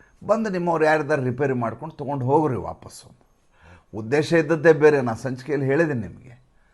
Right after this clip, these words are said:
ಹೇಗೆ ಭಾರತ ತನ್ನ ಬ್ರಹ್ಮೋಸ್ ಕ್ಷಿಪಣಿಯನ್ನು ಪಾಕಿಸ್ತಾನದಲ್ಲಿ ಹಾರಿಬಿಟ್ಟು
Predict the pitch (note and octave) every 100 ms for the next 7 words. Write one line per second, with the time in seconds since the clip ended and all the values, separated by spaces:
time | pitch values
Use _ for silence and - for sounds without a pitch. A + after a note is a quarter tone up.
0 | _ _ _ _ - C#3 F#3+ E3+ C3 A#2+
1 | E3 F#3 - _ _ F2+ A2+ D3+ E3 -
2 | C3 - - C3+ C3 A#2 A2+ C3 E3+ B2
3 | - - B2 E3 D3+ C#3 G#2+ D#2+ - D2
4 | - _ _ _ _ _ _ _ _ _
5 | B2 C3+ E3 - G#3 G3 G3 F#3 F3 C3+
6 | C3+ C#3+ C3 B2 B2 F2 -